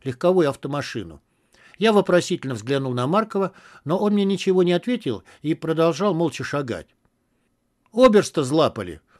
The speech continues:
произнёс шедший сзади Маркова партизан. "И мы продолжили свой маршрут дальше". Вскоре лес кончился, и показались соломенные крыши деревни. Партизаны направились к одному из домов, крытому железом и выглядевшему лучше других.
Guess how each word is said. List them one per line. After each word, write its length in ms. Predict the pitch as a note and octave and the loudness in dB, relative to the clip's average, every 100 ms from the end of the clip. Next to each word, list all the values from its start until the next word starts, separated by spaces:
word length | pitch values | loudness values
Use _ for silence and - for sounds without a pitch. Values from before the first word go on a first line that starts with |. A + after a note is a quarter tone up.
| - | -6
произнёс 460 | C3+ D3+ C3+ D3 | -2 -2 -2 -6
шедший 360 | - D3+ - C#3 | -4 -6 -6 -6
сзади 260 | A#2 C3 C#3 | -4 -4 -2
Маркова 380 | E3+ A#2+ A2+ | -4 -4 -8
партизан. 640 | G#2 A2 C#3 A#2 G#2 D#2 D#2+ _ _ - | -8 -10 -8 -8 -8 -10 -18 _ _ -8
"И 120 | F3+ | -2
мы 100 | B3 | 0
продолжили 540 | G#3+ F3 F#3+ C#3+ D3+ | 2 2 4 0 -2
свой 240 | C3 D3+ C#3+ | -4 -4 -2
маршрут 420 | C#3 B2+ G#3 D#3 | -2 -4 -8 -4
дальше". 440 | C#3+ G2+ - D#2+ - _ _ _ | -4 -4 -8 -14 -20 _ _ _
Вскоре 300 | - - A#3+ | -14 0 2
лес 200 | F3 C#3+ | 2 -2
кончился, 500 | - A3 G#3 F#3+ - | -2 -4 -2 -4 -4
и 20 | D#3 | -4
показались 540 | D#3+ E3+ F3 G#3 D#3+ | -2 -2 -2 -2 -2
соломенные 500 | E3+ E3 E3+ D#3 D#3 | -2 0 0 -2 -4
крыши 320 | - F#3+ E3+ | -4 -6 -4
деревни. 520 | D#3 D3+ A2 F2 E2 _ _ - | -4 -2 -2 -6 -16 _ _ -14
Партизаны 520 | C3+ B2+ G3 A#3 G#3 | -12 -4 0 0 0
направились 520 | D3+ C#3+ D#3 D3 B2+ - | -2 -2 -2 0 -2 -6
к 60 | |
одному 320 | B2+ C3+ C3 | -8 -6 -4
из 120 | B2 G2 | -6 -2
домов, 360 | C3+ G3 G#3 - - | -2 -2 -6 -10 -10
крытому 380 | D3+ E3+ D3 D3 | -2 -2 -2 -2
железом 460 | C3+ G3 A#3 C#3 A2 | -2 -2 -2 -4 -8
и 160 | C3+ | -4
выглядевшему 600 | G3 F3 D3+ C#3 - C3+ | -2 -2 -4 -8 -8 -4
лучше 280 | E3+ - B2+ | -2 -2 -6
других. 460 | B2 C3+ G#2+ - | -6 -6 -8 -12